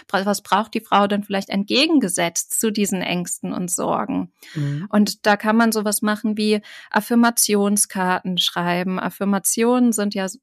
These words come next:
Speaker 1: positiv formulierte Sätze, die so wie in Gegenwartsform formuliert sind. <laughs> Ähm, und, äh, und uns einfach stärken, immer wieder, wenn wir auf diese Karte raufschauen, uns stärken und,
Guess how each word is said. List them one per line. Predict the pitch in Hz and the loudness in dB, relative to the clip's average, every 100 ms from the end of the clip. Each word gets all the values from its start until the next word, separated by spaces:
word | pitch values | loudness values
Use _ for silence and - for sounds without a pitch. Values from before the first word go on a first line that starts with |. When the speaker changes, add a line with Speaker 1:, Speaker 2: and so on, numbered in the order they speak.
| - | -8
Speaker 1:
positiv | - 269 262 240 226 208 | 0 2 0 -4 -6 -6
formulierte | - 202 196 202 196 - 180 | -2 0 0 0 -2 -2 0
Sätze, | 214 285 - 226 | 2 2 0 -2
die | 202 185 | -4 -6
so | 185 190 | -8 -10
wie | 208 226 240 | -8 -2 0
in | 208 | 0
Gegenwartsform | 208 226 226 208 214 - - 214 214 | 2 2 4 4 2 0 0 2 2
formuliert | 220 202 208 202 226 226 | -2 -4 -2 0 0 0
sind. | - 214 277 269 262 | -2 2 4 4 4
<laughs> | 277 285 277 - - - 294 - | 2 2 -2 -6 -12 -10 -6 0
Ähm, | 214 220 214 214 214 _ _ | 2 4 4 0 -4 _ _
und, | 220 220 220 - - | 2 4 2 -2 -2
äh, | 208 202 208 - - _ _ _ - | 0 0 -2 -10 -20 _ _ _ 2
und | 214 214 208 - - | 4 4 2 -2 -2
uns | 214 | 0
einfach | - 220 220 214 | 2 -2 0 -2
stärken, | - - 220 226 220 | -2 2 2 4 0
immer | - 226 220 208 | 0 2 2 0
wieder, | 220 214 | 0 0
wenn | 208 208 | 2 0
wir | 208 - | -2 -4
auf | |
diese | - 196 196 | -6 -6 -6
Karte | - 233 262 277 262 240 | -2 0 0 -2 -6 0
raufschauen, | 208 214 220 214 - 202 196 196 202 208 202 - | 2 4 0 -2 -2 -2 -2 -2 -2 -2 -4 -4
uns | 214 214 - | 0 2 2
stärken | - - 196 202 202 196 202 202 196 - | 0 2 4 4 2 0 0 0 -4 -6
und, | 190 196 196 - | -4 -2 -4 -12